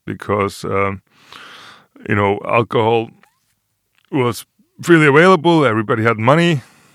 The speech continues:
There were a lot of, of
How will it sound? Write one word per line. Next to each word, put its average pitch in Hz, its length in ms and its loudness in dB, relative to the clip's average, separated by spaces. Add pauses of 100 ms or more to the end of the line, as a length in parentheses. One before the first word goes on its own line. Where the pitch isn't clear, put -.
(100)
There 110 180 0
were 113 300 4 (1120)
a 117 100 -2
lot 127 220 2
of, 120 180 -2
of - 120 -4